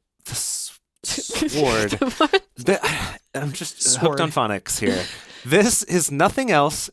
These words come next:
Speaker 1: save the sword of Gideon, the son of Joash, a man
Speaker 2: Oh,
Speaker 1: of Israel."
Speaker 2: he knew.
Speaker 1: They, they've been hearing about him, I guess.
Speaker 2: Oh.
Speaker 1: Yeah.
Speaker 3: Okay.
Speaker 1: "This is, this is nothing else save the sword of Gideon, the son of Joash, a man of Israel. Into his hand God has delivered Midian and all the host."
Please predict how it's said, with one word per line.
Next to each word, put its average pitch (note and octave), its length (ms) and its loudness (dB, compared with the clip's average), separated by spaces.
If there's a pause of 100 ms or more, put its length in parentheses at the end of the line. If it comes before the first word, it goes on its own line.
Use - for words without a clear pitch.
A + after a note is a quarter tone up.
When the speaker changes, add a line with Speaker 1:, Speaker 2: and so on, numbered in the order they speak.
(100)
Speaker 1:
save D3+ 380 0
the B2 100 -2
sword B2 380 -2
of B2+ 140 -4
Gideon, C3 440 -2
the G2+ 100 -8
son A2 200 -2
of C3 180 -6
Joash, C3+ 600 0
a A3 60 -2
man G#3 200 2
Speaker 2:
Oh, E3 40 -4
Speaker 1:
of D3+ 80 -6
Israel." - 440 -2
Speaker 2:
he G#3 120 -4
knew. F#3+ 640 -6
Speaker 1:
They, B2 120 -2
they've C3 300 -2
been A#2+ 140 -2
hearing B2+ 320 -6
about D#2 240 -8
him, F2+ 120 -16
I C2 100 -12
guess. G3+ 500 -6
Speaker 2:
Oh. - 60 -18 (140)
Speaker 1:
Yeah. F#2+ 420 -12 (100)
Speaker 3:
Okay. D3+ 180 -6
Speaker 1:
"This G3 180 2
is, D#3 160 -6
this F3 180 0
is D#4+ 140 -8
nothing G2 280 -8
else C#3+ 220 -2
save F#2+ 240 -10
the G2 80 -12
sword G2+ 260 -8
of - 120 -14
Gideon, D3+ 360 -6
the G2 60 -8
son C#3+ 220 -4
of F#3 160 -6
Joash, D#3+ 540 -2
a C3 80 -8
man D#3+ 180 -2
of G3 100 0
Israel. A2 460 -6 (360)
Into E3+ 220 0
his G3 260 2
hand D#3 280 0
God E3 220 4
has F#3 100 -2
delivered A3 400 0
Midian A3+ 380 0
and B2 100 -2
all A#3 140 4
the C#4+ 120 2
host." D4 500 0